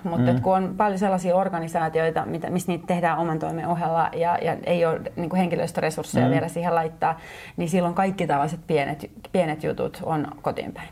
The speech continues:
Speaker 2: Joo.
Speaker 1: Kun Sainsbury sanoi, että "every little helps", niin näin se vaan on, että et, et pienetkin teot vie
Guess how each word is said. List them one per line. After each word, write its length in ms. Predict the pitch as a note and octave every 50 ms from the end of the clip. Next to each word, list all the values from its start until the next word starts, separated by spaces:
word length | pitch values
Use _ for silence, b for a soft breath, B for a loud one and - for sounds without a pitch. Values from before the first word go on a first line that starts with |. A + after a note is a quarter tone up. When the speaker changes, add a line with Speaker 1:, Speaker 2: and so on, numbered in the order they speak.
| - -
Speaker 2:
Joo. 160 | D3+ C3+ A#2+
Speaker 1:
Kun 100 | - D#3+
Sainsbury 440 | - - F3+ E3+ F3 - - E3+ E3
sanoi, 260 | - E3+ D#3+ D3+ C#3
että 200 | D#3+ - - -
"every 220 | E3+ D#3+ F3 F3+ E3+
little 220 | F3+ F3+ F#3 F3 D#3
helps", 340 | F#3+ E3+ D#3 - - - -
niin 140 | - E3+ E3+
näin 160 | F#3 E3+ F3+
se 120 | F#3 F3
vaan 240 | E3+ F3+ E3+ E3+ F3+
on, 220 | F3 E3 D#3+ D#3 D#3+
että 220 | - - - D3+ B B B B B B B B B B B B B -
et, 220 | E3 E3 - - -
et 380 | D#3+ D#3+ - - - - - -
pienetkin 420 | G3+ F#3 E3 F3 F3+ - F3 E3 E3
teot 320 | F3+ E3+ E3+ F3+ - - -
vie 220 | - - - D3+